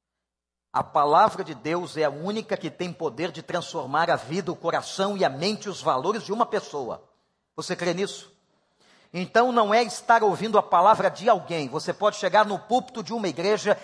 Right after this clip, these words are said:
e não ouvir palavra de Deus. Você pode ouvir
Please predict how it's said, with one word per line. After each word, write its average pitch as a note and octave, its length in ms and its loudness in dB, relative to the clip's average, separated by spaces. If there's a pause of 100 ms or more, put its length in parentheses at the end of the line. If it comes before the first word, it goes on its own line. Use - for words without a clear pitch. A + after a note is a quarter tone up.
(120)
e G#3 100 -2
não A3+ 380 2
ouvir G#3+ 400 -2
palavra G#3+ 480 2
de F#3+ 100 -10
Deus. - 720 -8 (1500)
Você G3+ 280 2
pode A3+ 320 6
ouvir G#3+ 280 2